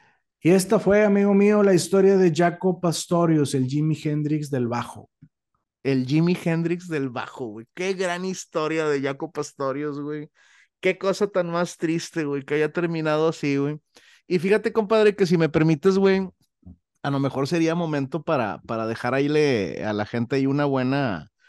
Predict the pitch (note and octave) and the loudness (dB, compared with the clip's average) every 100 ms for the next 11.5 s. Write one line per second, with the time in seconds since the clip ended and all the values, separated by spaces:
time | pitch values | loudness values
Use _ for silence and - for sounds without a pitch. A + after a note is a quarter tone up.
0 | _ _ - B2 D3+ D#3 D3+ D#3+ D3 D3 | _ _ -6 0 2 2 2 0 -2 -2
1 | B2+ A2+ A2 B2 A2 A#2 B2 A#2 - _ | -2 -2 -4 -4 -2 -2 -2 -4 -10 _
2 | _ _ _ _ A#2+ A#2+ - - C3+ A#2+ | _ _ _ _ -4 -2 -4 -8 -2 0
3 | A#2+ A#2+ A#2 A#2 A#2 A#2 A2+ A2 - _ | 0 -2 -2 -2 -2 -2 -4 -6 -12 _
4 | _ _ _ _ _ _ _ _ _ C3 | _ _ _ _ _ _ _ _ _ -2
5 | D3+ F#3+ F#3 E3 E3+ F3+ D#3 A#2 F#2+ F2+ | 4 6 6 6 6 4 4 2 0 -6
6 | _ _ - B2 B2 - C3 B2+ D3 E3 | _ _ -4 -2 -2 0 2 4 4 4
7 | E3 C#3 C3+ B2+ C#3+ C3+ C3 G#2+ F#2+ E2+ | 2 2 4 4 2 2 0 0 -2 -4
8 | E2+ E2 E2 E2 G2 G2 - A#2+ A#2 G2 | -6 -10 -12 -10 -6 -6 -2 -2 -2 -4
9 | E2+ E2 F#2+ G#2+ A2+ B2+ A#2+ D3+ D3 B2 | -8 -8 -8 -6 -4 -4 -2 -2 -2 -2
10 | C3 C3 B2+ D#3 D3+ C#3 A#2+ - B2+ B2 | -2 -4 -4 0 0 0 -4 -4 -2 0
11 | C3+ C#3 D3 D3+ D3+ | 0 0 0 -2 -4